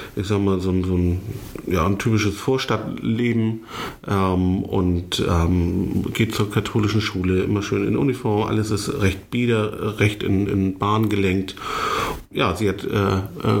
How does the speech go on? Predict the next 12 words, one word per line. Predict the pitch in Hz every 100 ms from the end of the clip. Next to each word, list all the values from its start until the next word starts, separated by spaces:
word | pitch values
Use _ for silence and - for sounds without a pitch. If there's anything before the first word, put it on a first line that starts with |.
| 98 -
ein | 110
paar | 104 104 107 110 113 107
Wünsche | 120 135
und | 120
Sehnsüchte, | 151 202 147 104 95 85 - - - - - -
ähm, | 107 101 104
wie | 117 107
jede | 117 117
junge | 98 95 90
Frau | - 95 120
und | 160 117 104 101
je-, | - 113 107